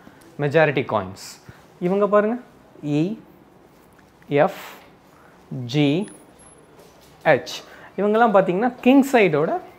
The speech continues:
மெஜாரிட்டி பீசஸ். So, இவங்கெல்லாம் கிங் சைட், இவங்கெல்லாம் குயின் சைட். So, செஸ்ல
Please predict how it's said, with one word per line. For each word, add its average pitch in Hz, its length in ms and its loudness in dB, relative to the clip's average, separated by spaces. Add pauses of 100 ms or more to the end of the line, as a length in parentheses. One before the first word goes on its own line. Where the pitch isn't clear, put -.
(280)
மெஜாரிட்டி 147 420 0
பீசஸ். 104 480 -8 (200)
So, - 260 -2
இவங்கெல்லாம் 180 560 0
கிங் 220 220 2
சைட், 233 320 -2 (500)
இவங்கெல்லாம் 143 380 -6 (140)
குயின் 151 180 -2
சைட். - 260 -14 (800)
So, 131 340 -6 (480)
செஸ்ல 196 560 0